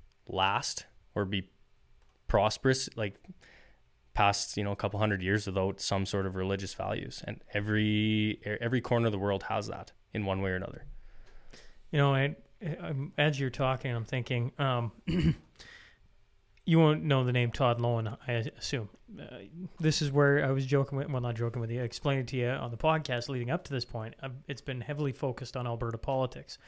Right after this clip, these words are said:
Speaker 1: Yeah.
Speaker 2: Todd Lowen is a guy who stood up when Jason Kenney brought in all the mandates and everything, and basically, uh, well,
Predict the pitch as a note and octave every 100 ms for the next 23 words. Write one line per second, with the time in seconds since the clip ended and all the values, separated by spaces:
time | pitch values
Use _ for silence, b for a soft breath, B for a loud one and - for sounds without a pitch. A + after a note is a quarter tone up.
0 | B - - - E3+ C#3+ C#3 C#3+ D3 C3+
1 | B2+ B2 B2 A#2 C3 - B2+ A#2+ A#2 -
2 | b b b - C3 B2 B2 C3 A#2+ B2+
3 | - A#2+ A#2+ A#2 A#2 A#2 A#2 A#2 A2+ -
4 | - B2+ B2 A#2 A#2 A#2 A#2 A#2 A#2 B2
5 | A#2 A2+ B2 A#2 A#2+ A#2 A#2+ C3+ D3+ C3
6 | B2+ - C#3 B2 B2+ - D3 A2+ A#2